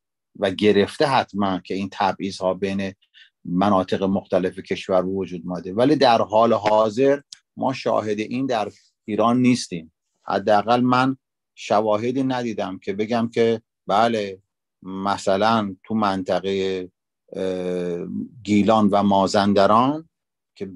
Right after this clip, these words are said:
بسیار اونجا فعال بودن و خیلی هم اونجا ازشون گرفتن و به زندان انداختن، اینها مثلاً یک شعارهای خاصی دادن فقط برای منطقهٔ خودشون، هیچ شعار نشنیدیم.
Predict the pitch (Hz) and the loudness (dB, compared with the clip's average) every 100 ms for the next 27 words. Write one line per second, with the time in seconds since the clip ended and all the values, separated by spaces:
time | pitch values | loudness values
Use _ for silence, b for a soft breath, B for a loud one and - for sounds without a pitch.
0 | - 208 - 139 123 104 101 104 98 104 | 0 2 2 4 6 6 2 -4 -4 -6
1 | - 107 104 - 104 104 104 98 101 127 | -4 -2 -2 -2 0 2 0 -2 -2 -2
2 | 156 117 107 98 - 139 165 139 113 107 | -4 -8 -8 -8 -4 -2 0 -2 -4 -6
3 | 107 104 101 98 101 98 - 104 98 101 | -6 -4 0 2 2 0 -6 -6 -2 -2
4 | 101 - 101 101 - _ _ - 101 101 | -2 -2 -4 -4 -10 _ _ -2 0 0
5 | 104 104 98 98 101 104 110 - 151 165 | 2 2 2 0 0 0 0 0 -4 -4
6 | 170 - _ _ _ - 113 110 127 143 | -6 -12 _ _ _ -6 -4 -4 -4 -4
7 | 131 127 135 143 147 - 120 104 107 101 | -4 -2 0 0 -2 -4 -4 -2 -4 -4
8 | 123 151 - 127 113 151 165 165 123 147 | -6 -6 -10 -8 -2 -2 -2 -4 -4 -4
9 | 143 143 156 143 135 117 107 110 98 90 | -2 -2 0 -2 -4 -10 -14 -16 -16 -18
10 | - _ _ _ _ _ _ _ _ - | -20 _ _ _ _ _ _ _ _ -6
11 | 151 - 120 123 127 117 - 90 87 | -4 0 2 4 2 0 -4 -12 -12